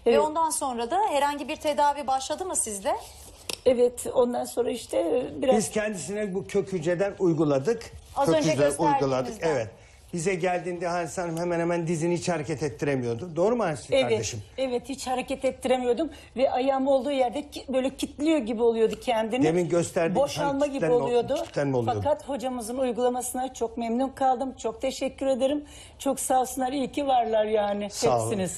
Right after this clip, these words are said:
Speaker 3: Şimdi biz bir de basitçecik bir dizine bu kaydırıcıdan uygulayacağız. Bunu göstermekteki amacımız bunun basit bir şey olduğunu göstermek için yapıyoruz.
Speaker 2: Bayağı
Speaker 3: Hadi bir
Speaker 2: canlı
Speaker 3: yapalım.
Speaker 2: yayında şimdi
Speaker 3: Hemen şimdi
Speaker 2: uygulayacaksınız.
Speaker 3: yapacağız. Evet.
Speaker 2: Tamam.
Speaker 3: Şimdi şey yapalım. Sen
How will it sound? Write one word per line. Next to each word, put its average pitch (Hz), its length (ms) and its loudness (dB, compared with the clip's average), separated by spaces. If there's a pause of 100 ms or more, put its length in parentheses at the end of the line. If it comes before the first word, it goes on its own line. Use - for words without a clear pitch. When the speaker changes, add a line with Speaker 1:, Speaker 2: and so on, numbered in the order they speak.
(140)
Speaker 3:
Şimdi 220 380 2
biz 180 260 0
bir 196 120 0
de 233 240 0 (320)
basitçecik 180 640 -2 (240)
bir 185 220 0 (240)
dizine 180 480 4
bu 165 120 -4
kaydırıcıdan 160 680 -2
uygulayacağız. 196 560 0
Bunu 196 180 2
göstermekteki 185 640 0
amacımız 196 500 0 (280)
bunun 208 200 2
basit 190 300 -2
bir - 60 -12
şey 208 120 0
olduğunu 196 280 2
göstermek 175 400 0
için 131 140 -6
yapıyoruz. 95 580 -6 (180)
Speaker 2:
Bayağı 320 180 2
Speaker 3:
Hadi 240 100 2
bir 202 40 -4
Speaker 2:
canlı 339 140 2
Speaker 3:
yapalım. 359 180 -4
Speaker 2:
yayında 254 260 -2
şimdi 240 140 2
Speaker 3:
Hemen 208 140 4
şimdi 240 200 -2
Speaker 2:
uygulayacaksınız. 185 460 0
Speaker 3:
yapacağız. 175 220 2
Evet. - 80 -12 (140)
Speaker 2:
Tamam. 269 260 -2
Speaker 3:
Şimdi 277 380 -2
şey 196 140 2
yapalım. 160 340 -4 (840)
Sen - 420 -8